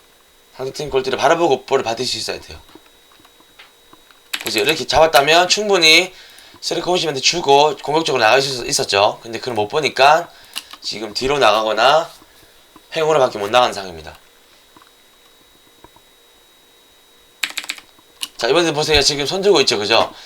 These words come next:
조금 더 미리 봤다면 이 볼이 이렇게 나가면 가장 베스트였고요.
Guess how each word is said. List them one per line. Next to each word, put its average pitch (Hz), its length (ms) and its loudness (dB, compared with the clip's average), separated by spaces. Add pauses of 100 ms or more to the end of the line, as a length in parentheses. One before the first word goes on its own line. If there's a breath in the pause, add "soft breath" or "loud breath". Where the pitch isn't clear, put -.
(280 loud breath)
조금 202 320 -2
더 139 480 6 (140 loud breath)
미리 175 180 0
봤다면 156 640 4
이 156 80 -10
볼이 151 460 0
이렇게 - 400 -4
나가면 120 480 0
가장 135 380 -2
베스트였고요. 120 760 0